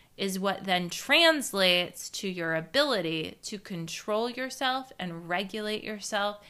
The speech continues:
out in the wild, in front of other people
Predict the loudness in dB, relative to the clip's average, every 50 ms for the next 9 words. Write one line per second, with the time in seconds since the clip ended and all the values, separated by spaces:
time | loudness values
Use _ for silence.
0 | -20 -20 _ _ 6 8 10 10 10 8 4 -2 -10 _ _ -14 -6 -2 0 0
1 | 2 2 2 2 2 2 2 -2 -8 -12 -16 -20 -20 -20 _ _ _ _ _ _
2 | _ _ _ _ _ _ -20 -20 -20 -20 _ _ _ _ -6 -4 -2 -2 -2 0
3 | 2 4 4 4 4 4 2 4 2 2 0 0 -2 -4 -4 -2 -2 0 0 0
4 | -2 -4